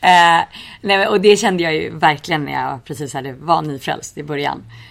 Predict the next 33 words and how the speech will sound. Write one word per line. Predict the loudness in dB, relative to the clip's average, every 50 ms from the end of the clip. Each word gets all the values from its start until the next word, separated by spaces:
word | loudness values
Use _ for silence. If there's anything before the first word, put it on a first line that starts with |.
| _ _ -4
Eh, | -2 0 0 0 -2 -4 -4
att | -6 -10 -12
liksom | -14 -12 -12 -12 -12 -10
bara | -8 -8
alla | -8 -6 -6 -6 -6 -6 -8 -8
ska | -8 -8 -8
yoga | -6 -6 -6 -8 -6 -6 -6 -6
och | -6 -8 -12 -14 -16
skrev | -12 -8 -8 -6 -6 -6 -8
om | -10 -10 -10
det | -10 -8 -6 -6 -6 -8 -10 -12 -10
så | -8
här, | -8 -8 -8 -8
på | -8 -8
det | -6 -6 -6 -6
sättet. | -6 -8 -8 -8 -10 _ -10 -10 -10 -10 -10 _ _ _ -20 -20 -20 -20 -20 -20 _ -8
Ehm, | -4 -2 -2 0 -2 -2 -6 -8 -10 -12 -14 -16 -20 -20 -20 -20 -20 -20 _ _ _ -8
nu | -4 -2 -2 -2
känner | -2 -2 -2 -2 -2
jag | -4 -6
lite | -6 -8 -10
att | -10 -10
folk | -10 -10 -8
kommer | -6 -6 -6 -6 -6 -8
när | -8 -8 -8 -8
de | -8 -10 -10 -12 -12 -14 -14 -10 -8
vill, | -6 -6 -6 -6 -8 -10 -8
men | -8 -8 -6
det | -6 -6
är |
fortfarande | -8 -10 -8 -6 -6 -4 -4 -6
en | -8
tro. | -6 -4 -4 -4 -4 -6